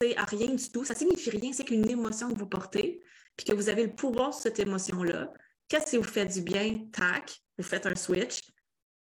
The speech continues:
puis après ça, vous faites confiance, vous lâchez prise. Puis vous avez cette confiance absolue que tout va se placer à l'inté-, à,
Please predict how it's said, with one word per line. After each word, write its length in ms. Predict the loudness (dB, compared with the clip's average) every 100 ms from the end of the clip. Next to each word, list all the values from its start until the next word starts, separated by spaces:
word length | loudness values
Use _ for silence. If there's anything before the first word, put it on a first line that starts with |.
| -4
puis 160 | -2
après 240 | 0 0 0
ça, 120 | 0
vous 60 |
faites 200 | 0 -2
confiance, 380 | -2 -4 -2 -4
vous 80 | -2
lâchez 240 | -4 -4
prise. 420 | -6 -2 -2 -4 -16 _ _
Puis 120 | -4 -2
vous 140 | 0
avez 180 | 2 2
cette 220 | 0 -4
confiance 340 | -2 -2 -2
absolue 360 | -2 -2 -2 0
que 100 | -2
tout 220 | -4 -2
va 100 | -2
se 80 | -2
placer 240 | -4 -4
à 40 | -4
l'inté-, 220 | -4 -4
à, 200 | -4 -4